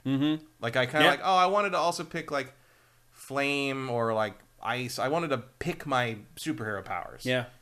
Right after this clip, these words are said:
Speaker 2: And not have to be like, "Oh, you're, you're gonna play as an electric guy, whether you like it or not." And there's a lot of cool stuff that he could do. You know, I'm not saying, like, I didn't feel powerful or that he, uh, Cole didn't do cool things in both games. I just, like,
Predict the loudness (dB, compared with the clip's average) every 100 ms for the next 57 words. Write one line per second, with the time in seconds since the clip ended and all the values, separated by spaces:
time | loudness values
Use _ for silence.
0 | _ -6 0 0 -2 -4 -4 -4 -4 -4
1 | 2 4 4 0 0 0 0 -6 -2 -2
2 | -2 0 0 0 -4 -6 -6 -6 -6 -6
3 | -10 -10 -12 _ -10 -8 -4 -6 -6 -10
4 | -12 -14 -20 -20 -4 -2 0 2 2 2
5 | -4 -2 -2 -2 -2 -8 -10 -6 -6 -6
6 | -4 -4 0 -2 -2 -2 0 0 0 -2
7 | 0 0 0 -2 -6 -4 -2 -4 -2 0
8 | 2 0 -2 -2 -2 -4 -6 -8 -8 -12
9 | -6 -4 -4 -4 -8 -8 -10 -6 -4 -4
10 | -6 -6 -6 -2 -2 -2 -8 -18 -20 -20
11 | -20 _ -2 2 2 2 2 0